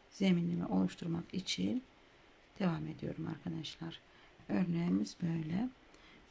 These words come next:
oldu. Şu şekil göstereyim arkadaşlar. Gayet güzel oldu. Güzel, şık bir örnek. Hem kolay. Bir sırada bitiyor. Hemen dönüyorsunuz,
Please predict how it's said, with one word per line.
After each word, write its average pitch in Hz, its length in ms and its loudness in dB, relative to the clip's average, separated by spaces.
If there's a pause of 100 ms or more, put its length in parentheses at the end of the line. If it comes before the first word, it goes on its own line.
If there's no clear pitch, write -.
(180)
oldu. 170 460 -2 (1300)
Şu 190 60 -6
şekil 165 380 -2
göstereyim 165 520 -2
arkadaşlar. 165 800 -4
Gayet 165 440 -4
güzel 170 300 -4
oldu. 165 360 -4 (880)
Güzel, 190 220 2
şık - 340 0
bir 180 60 4
örnek. 170 400 0
Hem 208 140 4
kolay. 202 420 4 (680)
Bir 214 40 0
sırada 185 540 0
bitiyor. 180 440 -4 (460)
Hemen 170 340 -2
dönüyorsunuz, 165 600 -6